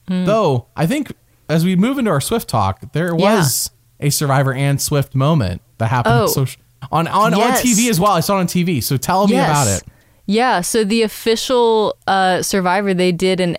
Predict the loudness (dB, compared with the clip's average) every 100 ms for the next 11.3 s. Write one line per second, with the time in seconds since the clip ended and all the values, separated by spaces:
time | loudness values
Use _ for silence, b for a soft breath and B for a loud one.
0 | -2 -2 -2 -4 -4 0 0 0 -2 -4
1 | -10 -4 -2 -2 -2 -4 -2 -2 0 -2
2 | -2 -4 -4 0 0 0 0 -2 -6 B
3 | B -2 0 2 2 2 2 0 -2 -6
4 | B B B B B 0 2 0 -2 -4
5 | -2 0 2 0 0 -2 -2 -2 -4 -6
6 | -6 -2 0 0 -2 -4 -8 -4 -2 0
7 | 0 -2 -2 -4 -6 -4 -4 -6 -8 -4
8 | -4 -4 -6 -4 -4 -4 -6 -4 -6 -4
9 | -4 -2 -2 -2 -2 0 0 2 2 2
10 | 0 0 0 0 -2 -2 -4 -4 -2 -2
11 | -2 -4 -4